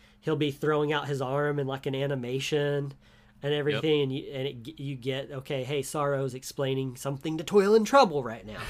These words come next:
Speaker 1: But
Speaker 2: <laughs>
Speaker 1: it didn't bother me any more than just silent protagonists in general.
Speaker 2: For some reason, it's really, like, it really stands out, and I think it's because I'm used to Sorrow,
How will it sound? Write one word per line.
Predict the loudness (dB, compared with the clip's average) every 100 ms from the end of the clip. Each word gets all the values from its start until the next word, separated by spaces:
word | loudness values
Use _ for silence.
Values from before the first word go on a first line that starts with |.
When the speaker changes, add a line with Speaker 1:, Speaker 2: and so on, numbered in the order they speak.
| -10 -8 -2 4
Speaker 1:
But | 8 6 6
Speaker 2:
<laughs> | 4 2 -4 -4 0
Speaker 1:
it | 6
didn't | 6 6
bother | 4 4 4
me | 0 -2
any | -2 -2
more | -2 -4
than | -6 -10
just | -10 -14 -12
silent | -8 -6 -6 -10
protagonists | -12 -8 -6 -6 -8 -8
in | -8
general. | -8 -8 -8 -10 -14 -20 _
Speaker 2:
For | -8 -4
some | 2 2
reason, | 2 0 -2 -2 -2 -2 2
it's | 2 2
really, | -2 -6 -2 0 0 0 -2 -2
like, | 0 -2 0
it | -2
really | 0 0 -2
stands | 0 0 0 0
out, | 2 2 2 0
and | 2 4
I | 2
think | 0 -4
it's | -4
because | -2 -2 2 4 4 2 -2
I'm | -2 0 -2 -4
used | -6 -4
to | -8
Sorrow, | -2 0 2 2 2 2 0